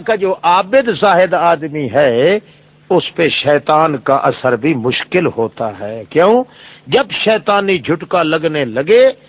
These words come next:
تو فوراً اس کے دل کے اندر بیداری آ جاتی۔ اس لیے آدمی ہر بیماری سے بچنے کے لیے، روحانی ہو یا جسمانی، بچنے کے لیے لازمی یہ ہے کہ پابندی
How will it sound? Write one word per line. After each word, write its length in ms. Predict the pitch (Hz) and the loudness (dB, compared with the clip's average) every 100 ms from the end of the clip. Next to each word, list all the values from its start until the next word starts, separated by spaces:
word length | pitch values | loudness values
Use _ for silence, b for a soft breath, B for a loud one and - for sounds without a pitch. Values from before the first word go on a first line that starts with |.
| b b | b b
تو 120 | - 131 | -8 -8
فوراً 460 | - 214 240 220 180 | -2 2 2 2 -2
اس 180 | 156 - | -4 -2
کے 140 | 156 | -4
دل 280 | 120 156 143 | 0 -2 0
کے 140 | 131 | -4
اندر 200 | 143 131 | -4 -4
بیداری 540 | 113 127 117 131 123 90 | -2 -4 0 -2 -2 -6
آ 120 | 78 | -10
جاتی۔ 340 | 73 73 - - _ _ _ B B B B B | -14 -20 -20 -20 _ _ _ B B B B B
اس 200 | 185 - | 0 0
لیے 280 | 226 233 233 | -2 -2 0
آدمی 460 | 208 214 226 220 | 0 -2 -2 -2
ہر 340 | 123 202 254 285 | -2 -2 2 2
بیماری 540 | 277 269 240 240 247 - | 2 2 2 2 0 0
سے 100 | 233 | -2
بچنے 440 | 190 208 220 220 | -2 -4 -4 -4
کے 180 | 151 196 | -2 -2
لیے، 400 | 170 143 139 139 - _ _ | 0 0 2 2 -2 _ _
روحانی 640 | 120 147 170 156 190 202 190 | -2 0 2 2 0 0 0
ہو 180 | 165 202 | 0 0
یا 140 | 190 | 0
جسمانی، 760 | 151 165 - 160 165 139 143 156 b b | -2 -6 -4 -4 -4 -2 -6 -8 b b
بچنے 340 | 185 180 196 196 | -2 0 0 0
کے 160 | 190 | 0
لیے 200 | 185 180 | 0 0
لازمی 460 | 170 180 196 175 196 | 0 0 0 -2 -4
یہ 260 | 180 185 156 | 0 2 2
ہے 160 | 185 | 0
کہ 140 | 175 175 | -2 -4
پابندی 640 | - 185 175 196 185 | 0 0 0 0 -2